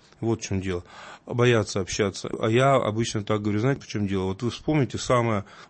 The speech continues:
э, лучшее отношение к вам. Не может быть, даже если родители самые плохие, допустим, пьяницы или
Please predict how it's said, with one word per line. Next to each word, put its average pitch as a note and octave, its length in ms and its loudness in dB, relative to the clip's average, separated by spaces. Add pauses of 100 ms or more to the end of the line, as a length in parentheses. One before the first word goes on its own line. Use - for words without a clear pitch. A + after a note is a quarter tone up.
э, - 100 -2
лучшее A2 500 4
отношение A2 560 0
к - 80 -8
вам. A#2 180 0
Не C3+ 240 4
может C3+ 280 4
быть, A2 180 0
даже C3 200 4
если C3 200 0
родители B2+ 460 2
самые C#3+ 360 4
плохие, B2 480 0
допустим, G#2+ 440 -2
пьяницы A2 640 2
или G#2 200 -2